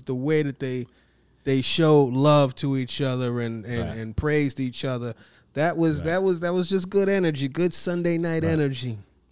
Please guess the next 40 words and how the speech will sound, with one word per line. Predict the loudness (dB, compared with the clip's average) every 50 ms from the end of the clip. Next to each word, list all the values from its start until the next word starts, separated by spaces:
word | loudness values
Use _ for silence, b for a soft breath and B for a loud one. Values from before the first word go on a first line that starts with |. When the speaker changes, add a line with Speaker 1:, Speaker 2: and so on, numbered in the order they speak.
| _ _ _ -4
Speaker 2:
And | -2 -2
Speaker 1:
You | 0
Speaker 2:
it, | 2
Speaker 1:
know? | 2 2
Speaker 2:
it's, | 2 2 2 0
it | 0 2 2 2
seemed | 2 2 2 2 2 2
like | 2 2 2 2
they | 2 2 2
may | 4 6 8 8 10
have | 8 8 6 4
had | 4 4 4 4 4 2 0
something. | 0 0 0 -2 -2 -2 -4 -2 -2 -4 -4 -6
I | -6
think | -4 -2 -2 -2 -2 -2
Gladys | -2 0 0 0 0 -2 -2
Knight | 0 0 0 0 -2
referenced | -2 -2 -2 -2 -4 -6 -6 -4 -2 0
something | 2 2 2 2 0 -2 -2
at | -2 -2 -4 -2
one | -2 0 0 0 -2
point | -2 -4 -4 -4 -6 -8 -10 -10
where | -10 -8 -8
it | -8
was | -8 -8 -10
like, | -10 -8 -6
oh, | -4 -2 -2 -2
they | -2
Speaker 1:
Right. | -4
Speaker 2:
might | -4 -6 -6 -8
have, | -8 -8 -8
they | -8 -8
might | -8 -6 -6 -6
have | -6 -6
had | -6 -6 -6 -6
a | -4
little | -4 -2 -2 -2 -2 -2
back | -4 -6 -8 -6 -6 -4 -4 -4 -4
and | -6 -8
forth. | -6 -8 -8 -8 -8 -10 -14 -18 -20 -20